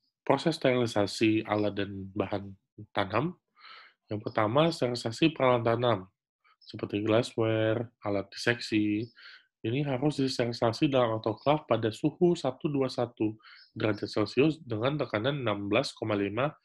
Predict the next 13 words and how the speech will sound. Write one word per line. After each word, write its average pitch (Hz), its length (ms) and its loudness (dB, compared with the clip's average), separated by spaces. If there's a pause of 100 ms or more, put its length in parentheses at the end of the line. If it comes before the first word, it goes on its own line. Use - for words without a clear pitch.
(480)
pound 143 240 2
square 127 560 0
inch 104 480 -2
selama 107 400 0
lima 117 160 0
belas 135 180 2
sampai 120 220 2
dua 107 160 2
puluh 107 240 -4
menit. 127 160 0 (1040)
Untuk 160 240 0
media 135 400 6
tanam 131 560 2